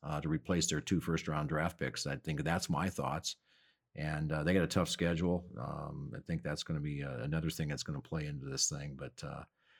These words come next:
the Big Ten West, everybody's always said it's kind of the downside of it. I don't believe that anymore.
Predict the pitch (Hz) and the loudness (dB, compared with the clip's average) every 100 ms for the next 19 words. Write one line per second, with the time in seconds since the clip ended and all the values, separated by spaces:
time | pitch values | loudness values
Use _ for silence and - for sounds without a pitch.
0 | - _ - 80 123 120 131 117 104 82 | -20 _ 2 6 6 8 8 10 8 8
1 | - - - 87 92 98 95 87 87 90 | 4 0 -2 2 4 6 8 6 4 4
2 | 92 - 87 80 - 85 87 76 67 76 | 4 6 4 2 4 4 6 2 2 2
3 | 76 85 90 - 73 80 82 85 82 95 | 4 4 8 8 8 4 4 2 2 4
4 | 92 90 90 78 73 69 65 | 6 6 6 6 2 0 -2